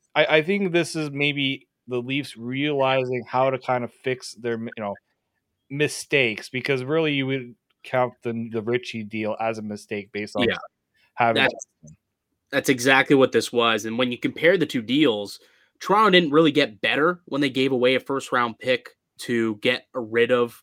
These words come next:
Speaker 2: Marleau's deal, but they get better by giving up a pick to move out Nick Ritchie by also bringing in Ilya Lyubushkin.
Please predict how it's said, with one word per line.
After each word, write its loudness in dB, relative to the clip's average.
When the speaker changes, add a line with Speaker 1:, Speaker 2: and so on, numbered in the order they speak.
Speaker 2:
Marleau's -2
deal, -4
but -4
they 4
get 6
better 4
by 0
giving 0
up -2
a -2
pick -8
to -6
move 2
out 0
Nick -6
Ritchie 0
by -2
also 2
bringing 0
in 0
Ilya 2
Lyubushkin. 0